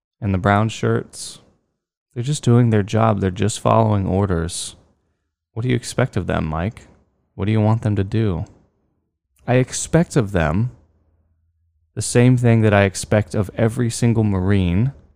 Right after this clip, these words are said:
who's ever been in my command, who's ever been in contact with me. I expect that they obey lawful orders and have recourse to the Constitution.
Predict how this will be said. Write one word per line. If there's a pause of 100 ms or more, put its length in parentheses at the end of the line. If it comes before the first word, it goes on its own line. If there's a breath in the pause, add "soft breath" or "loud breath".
(1700)
who's
ever
been
in
my (200)
command, (1000)
who's
ever
been
in
contact
with
me. (840)
I
expect
that
they (1040)
obey
lawful
orders (1000)
and
have
recourse
to
the
Constitution.